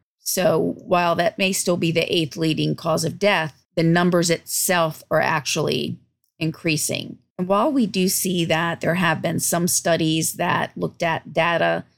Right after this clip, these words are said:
that could be analyzed, there really wasn't as much research being done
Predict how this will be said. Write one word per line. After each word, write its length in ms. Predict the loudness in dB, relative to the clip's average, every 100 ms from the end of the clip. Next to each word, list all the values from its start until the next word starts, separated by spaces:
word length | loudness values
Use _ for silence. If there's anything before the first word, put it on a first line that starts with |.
| _ _ _
that 160 | -6 -4
could 140 | -4
be 400 | -2 0 0 -4 0
analyzed, 960 | 2 4 2 2 2 0 0 -2 -6 -10 _ _ -2
there 120 | 0
really 300 | 2 2 4
wasn't 520 | 2 2 2 0 -2 0
as 300 | 0 0 2
much 600 | 2 0 -2 -2 -4 -8 _
research 640 | -6 -2 0 0 -2 -2
being 300 | -2 2 2
done 520 | 2 2 0 -2 -4